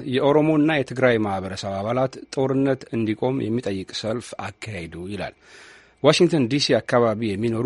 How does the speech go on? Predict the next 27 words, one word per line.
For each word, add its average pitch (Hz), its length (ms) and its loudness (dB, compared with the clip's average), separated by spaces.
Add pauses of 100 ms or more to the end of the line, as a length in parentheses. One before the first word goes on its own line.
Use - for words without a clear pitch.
ትውልደ 117 360 -2
ኢትዮጵያ 110 420 -2
የኦሮሞ 107 360 -4
ማህበረሰብ 104 520 -6
አባላት 123 460 -6
የኦነግ 131 500 2 (100)
የፖለቲካ 127 520 0
ዘርፍ 113 280 -2
ኃላፊ 95 280 -4
የነበሩት 98 560 -4 (680)
የአቶ 147 280 8 (280)
በቴ 117 240 0 (100)
ኡርጌሳ 104 500 0
ግድያን 104 440 -4
የሚቃወም 113 540 -2
ሰልፍ 127 300 0
እና 110 160 0 (220)
የሻማ 123 680 2
ማብራት 98 460 -4
ስነ 113 220 -4
ስርዓት 113 340 -4
አከናውነዋል። 107 640 -4 (580)
ኢትዮጵያ 156 420 6
ውስጥ 135 300 2
ከኦሮሞ 123 420 2
ተወላጆች፣ 110 580 0 (140)
በኦሮሞ 131 420 6